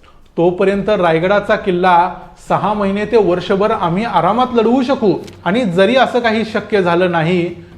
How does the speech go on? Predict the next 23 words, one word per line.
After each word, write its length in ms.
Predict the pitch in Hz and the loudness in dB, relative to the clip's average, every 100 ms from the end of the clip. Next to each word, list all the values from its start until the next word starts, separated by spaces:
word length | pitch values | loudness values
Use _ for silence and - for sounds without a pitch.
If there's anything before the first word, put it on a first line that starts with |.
| - 233 | -4 0
तर 120 | 233 | 2
किमान 400 | 220 202 202 233 | 0 2 2 0
स्वराज्य 520 | - 196 202 226 233 233 | -2 2 2 2 0 0
तरी 160 | 220 | 0
जिवंत 400 | 180 175 185 190 | 2 2 2 0
राहील. 440 | 190 156 147 147 151 - - - | 0 0 0 -4 -6 -14 -20 -14
भलेही 500 | 143 127 151 180 220 240 | -8 -4 0 2 2 0
आम्ही 280 | 180 147 226 | -2 -2 0
कैदेत 280 | 240 220 247 | 0 2 2
पडू, 320 | 247 135 170 - - - - _ - | 4 4 2 -2 -14 -20 -20 _ -4
पण 140 | 214 240 | -2 -2
सगळेच 600 | - 220 185 208 277 - | -2 0 4 4 2 2
कैदेत 280 | 254 262 | 2 2
पडण्यापेक्षा 840 | 254 233 214 220 208 196 - 180 175 175 | 0 -2 -2 -2 0 -2 0 0 0 0
ते 80 | 202 | 0
बेहत्तर. 420 | 180 156 147 - 170 - - _ _ _ - | 2 0 -2 -6 -8 -10 -20 _ _ _ -8
म्हणून 340 | 147 160 214 | -2 0 0
मग 160 | 214 214 | 0 0
महाराणी 460 | 196 180 190 202 202 170 | 0 0 0 -2 -2 -2
येसूबाईंच्या 600 | 170 208 196 196 190 185 | -2 -2 -2 -2 0 0
आदेशाप्रमाणे 800 | 156 180 190 185 175 160 165 180 | 0 -2 -2 -2 -2 -2 -4 -4
राजाराम 500 | 147 143 180 196 190 | -4 -2 0 -2 0
महाराज, 360 | 180 175 208 | 0 2 0